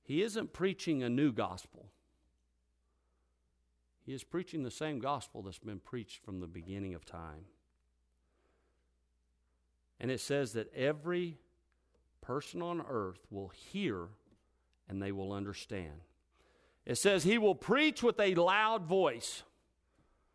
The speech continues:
Now, just so you know, I went to Miss Wendy this morning. I got permission to tell this story. I spent most of the day yesterday with her husband, Dean.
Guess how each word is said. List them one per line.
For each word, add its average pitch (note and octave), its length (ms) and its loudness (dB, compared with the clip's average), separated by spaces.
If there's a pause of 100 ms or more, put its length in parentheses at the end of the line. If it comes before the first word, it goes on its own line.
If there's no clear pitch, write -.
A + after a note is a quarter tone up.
(200)
Now, B2+ 440 2 (1300)
just E3 240 -2
so G3 80 0
you E3 140 4
know, C3+ 120 4
I A#2+ 120 4
went F3 180 0
to C#3+ 80 -6
Miss C#3 240 0
Wendy C3+ 280 2
this G#2 200 -4
morning. A2+ 240 -2
I G#2+ 60 -4
got A2+ 200 -4
permission A2 460 -4
to F2+ 60 -10
tell G#2 240 -4
this F#2 160 -8
story. F#2+ 420 -8 (500)
I E3+ 120 8
spent F#3+ 400 2
most G3 400 2
of E3 80 2
the D3+ 100 2
day D3 440 4
yesterday B2 600 0
with A#2 200 0 (180)
her A#2 180 -2
husband, A2 420 -2
Dean. G#2 360 -2